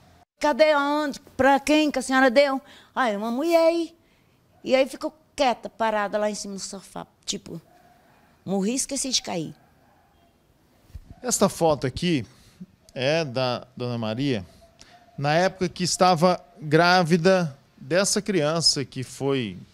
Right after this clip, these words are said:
Speaker 2: doada pela mãe dela. Este outro menino que aparece na foto também é filho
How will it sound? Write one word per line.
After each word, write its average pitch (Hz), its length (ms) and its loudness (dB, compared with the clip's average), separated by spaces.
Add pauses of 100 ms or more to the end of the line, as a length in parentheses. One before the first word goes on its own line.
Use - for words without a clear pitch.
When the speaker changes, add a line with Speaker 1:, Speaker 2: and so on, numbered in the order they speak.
(220)
Speaker 2:
doada 123 600 2 (460)
pela 120 220 2
mãe 120 240 -2
dela. 95 380 -4 (1300)
Este 240 240 2
outro 269 220 2
menino 190 260 4
que - 80 2
aparece 139 380 2
na 120 80 -2
foto - 480 0 (600)
também 202 280 4
é 262 60 2
filho 202 420 2